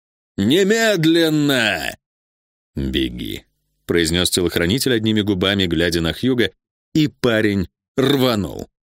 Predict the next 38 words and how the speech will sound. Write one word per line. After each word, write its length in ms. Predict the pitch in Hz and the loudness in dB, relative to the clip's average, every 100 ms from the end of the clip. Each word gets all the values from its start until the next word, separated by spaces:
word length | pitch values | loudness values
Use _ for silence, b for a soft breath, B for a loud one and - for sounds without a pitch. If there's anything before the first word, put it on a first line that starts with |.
| _ _ _ _ _ _ _ _ - | _ _ _ _ _ _ _ _ -4
По 120 | 73 | -2
крайней 320 | - 123 170 | 0 0 2
мере, 220 | 165 156 | 2 0
Дифу 340 | 107 127 156 147 | 0 0 0 0
и 60 | |
Луи 340 | 120 104 123 147 | 2 2 2 0
хватило 520 | 131 127 - 143 123 | 0 0 2 2 2
так-то 320 | 120 120 117 | 0 0 0
не 100 | 120 | 0
жаловаться 520 | 107 117 113 110 107 | 0 0 2 2 2
на 80 | 107 | 2
размер 360 | 98 85 92 98 | 0 0 0 0
их 80 | 85 | 0
долей. 440 | 82 82 85 71 - _ _ _ _ - | 0 0 0 -4 -14 _ _ _ _ -4
Хьюго 360 | 143 175 127 | 0 0 0
отвёз 360 | 85 82 95 - | -2 0 0 0
их 160 | 90 - | -2 -4
в 80 | |
кафе, 400 | - 80 - 139 | -4 -4 0 -2
где 200 | 151 117 | 0 0
остались 420 | 123 - 120 110 117 | 0 0 0 2 0
их 100 | 110 | 0
гирабайки, 600 | 104 104 98 92 87 - _ _ | 0 0 0 0 -2 -4 _ _
потом 280 | - 113 175 | -4 0 0
поехал 440 | 117 101 107 107 90 | 0 0 0 0 0
в 40 | |
больницу 540 | 82 78 101 127 127 | 0 0 0 0 -2
проведать 600 | 123 117 113 87 85 85 | -2 -2 0 2 0 -2
Кайоми. 520 | - 87 64 53 50 - _ _ _ _ _ _ _ _ | -2 -2 -4 -8 -14 -18 _ _ _ _ _ _ _ _
Он 160 | 110 95 | 0 0
отыскал 440 | 92 87 107 92 | 0 0 0 0
Танжи 440 | 85 78 71 113 | 0 -2 0 0
в 60 | 147 | 0
одиночестве 600 | 131 123 160 - 143 139 | 0 0 0 -2 -2 0
сидевшего 640 | 131 117 101 117 - 110 110 | 0 0 0 0 0 0 -2
в 100 | - | 0
полупустой 600 | 117 107 107 101 107 95 | 0 2 0 -2 -2 0
приёмной. 640 | 92 90 87 65 53 50 | 0 0 0 -4 -10 -14